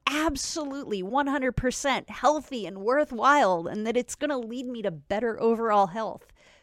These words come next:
less pain, less fatigue, less soreness? And knowing that, you know, there are times that I just miss out on activities that I would normally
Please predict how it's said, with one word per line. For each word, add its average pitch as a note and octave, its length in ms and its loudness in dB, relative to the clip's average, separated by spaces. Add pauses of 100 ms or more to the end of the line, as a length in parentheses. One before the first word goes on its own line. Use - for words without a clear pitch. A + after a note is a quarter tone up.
(140)
less B3+ 400 4
pain, G#3+ 480 4
less G3 400 0
fatigue, A3+ 720 -2
less A3 260 0
soreness? A3 840 2 (1300)
And E4 420 4 (280)
knowing C4+ 640 2
that, G#3 320 0
you E4+ 120 -4
know, G4+ 100 -6
there F4 160 0
are A#4+ 40 -2
times F4+ 360 2
that C4+ 100 4
I C#4 160 6
just - 240 -4
miss A3 380 -2
out A3+ 260 2
on E3+ 160 -2
activities F#3 1000 -6
that G3+ 320 4 (580)
I A#3 100 2
would C4 180 0
normally A#3 640 -4